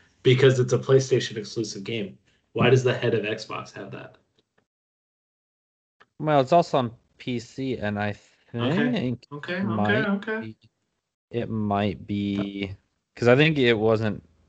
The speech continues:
Speaker 2: it was a timed exclu-, exclusive, so I don't necessarily think it was only
Speaker 1: It is on
Speaker 2: on
Speaker 1: Steam. Yeah.
Speaker 2: 'Cause I swear I've s-,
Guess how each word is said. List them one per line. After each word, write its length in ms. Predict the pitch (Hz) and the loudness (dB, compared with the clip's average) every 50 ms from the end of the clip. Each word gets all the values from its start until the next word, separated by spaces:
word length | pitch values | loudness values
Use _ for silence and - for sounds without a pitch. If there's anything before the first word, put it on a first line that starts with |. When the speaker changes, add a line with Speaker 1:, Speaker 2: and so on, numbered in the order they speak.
| _ _ - | _ _ -6
Speaker 2:
it 80 | 113 107 | -2 -2
was 160 | 104 101 98 | 0 0 0
a 80 | 101 | -2
timed 440 | 95 95 - - 101 95 92 90 87 | -4 -4 -4 -2 0 0 0 -2 -2
exclu-, 520 | 90 85 - - - - 87 90 90 - - | -4 -6 -8 -10 -14 -10 -10 -10 -10 -10 -14
exclusive, 760 | - - - - - - 104 101 107 104 - 127 127 123 - _ _ _ _ _ _ _ _ _ _ | -18 -18 -18 -14 -10 -6 -4 -4 -4 -4 -4 -4 -6 -6 -8 _ _ _ _ _ _ _ _ _ _
so 140 | _ - 98 | _ 0 2
I 60 | 98 | 2
don't 140 | 104 101 98 | 2 2 0
necessarily 440 | 101 98 - - - 101 98 95 95 | -2 -4 -6 -4 -2 -2 0 0 -2
think 280 | - - 98 90 - | -2 -6 -8 -6 -4
it 100 | 98 90 | -4 -4
was 440 | - 90 90 87 87 85 85 85 - - - - | -2 -2 -2 -2 -2 -4 -6 -8 -12 -14 -8 -6
only 320 | 101 92 92 92 87 87 | -4 -2 -2 0 0 -2
Speaker 1:
It 60 | 87 87 - | -2 -2 -4
is 80 | - | -6
on 120 | - 87 85 | -6 -6 -4
Speaker 2:
on 120 | 87 85 | -4 -4
Speaker 1:
Steam. 280 | 87 - - - - - _ _ _ _ _ _ _ _ _ _ _ _ _ _ _ _ _ _ _ _ _ _ _ _ _ _ _ _ _ _ _ _ _ _ _ _ _ _ _ _ _ _ | -4 -4 -4 -6 -8 -12 _ _ _ _ _ _ _ _ _ _ _ _ _ _ _ _ _ _ _ _ _ _ _ _ _ _ _ _ _ _ _ _ _ _ _ _ _ _ _ _ _ _
Yeah. 180 | 117 107 107 - - _ _ _ _ _ _ _ _ _ _ _ _ _ _ - - - - _ _ _ _ _ _ _ _ _ _ _ | -20 -18 -18 -20 -20 _ _ _ _ _ _ _ _ _ _ _ _ _ _ -20 -20 -20 -20 _ _ _ _ _ _ _ _ _ _ _
Speaker 2:
'Cause 160 | - 113 107 | -12 -6 0
I 160 | - 113 113 107 | 4 6 6 4
swear 880 | - - - - - - 147 143 135 135 131 127 139 170 202 233 240 247 | 4 -2 -10 -12 -14 -12 -8 -2 2 6 6 8 8 6 6 4 2 -2
I've 80 | 247 | -4
s-, 420 | - - - - - - - _ | -8 -16 -20 -20 -20 -20 -20 _